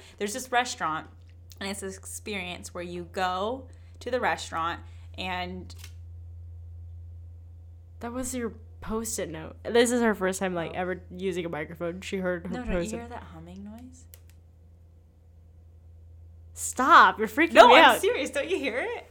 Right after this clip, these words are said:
Speaker 2: No.
Speaker 1: Oh, okay. They're back. <laughs>
Speaker 2: Stop.
Speaker 1: Sorry.
Speaker 2: Oh my gosh.
Speaker 1: I'm sorry.
Speaker 2: This girl.
Speaker 1: Um,
Speaker 2: Now I'm scared.
Speaker 1: <laughs>
Speaker 2: Jeez.
Speaker 1: Um, okay, anyways, there's this restaurant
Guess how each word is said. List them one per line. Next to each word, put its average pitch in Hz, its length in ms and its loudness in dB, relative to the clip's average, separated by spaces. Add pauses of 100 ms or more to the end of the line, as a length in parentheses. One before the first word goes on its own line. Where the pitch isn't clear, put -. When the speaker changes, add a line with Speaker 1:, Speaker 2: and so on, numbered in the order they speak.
Speaker 2:
No. 190 680 0 (140)
Speaker 1:
Oh, 190 340 -18 (200)
okay. 190 760 -16
They're 196 120 -16
back. 202 640 -10
<laughs> 285 60 -12
Speaker 2:
Stop. 339 520 12
Speaker 1:
Sorry. 285 100 6
Speaker 2:
Oh 254 40 8
my 254 160 10
gosh. 233 640 12
Speaker 1:
I'm 302 60 -8
sorry. 381 580 2
Speaker 2:
This 254 340 2
girl. 196 540 4
Speaker 1:
Um, 240 1120 2 (360)
Speaker 2:
Now 233 220 6
I'm 320 160 8
scared. 254 560 4 (160)
Speaker 1:
<laughs> 415 160 -6
Speaker 2:
Jeez. 226 360 -6 (680)
Speaker 1:
Um, - 260 4
okay, 226 180 4
anyways, 190 320 -2
there's 208 140 -4
this 220 200 -8
restaurant 185 800 0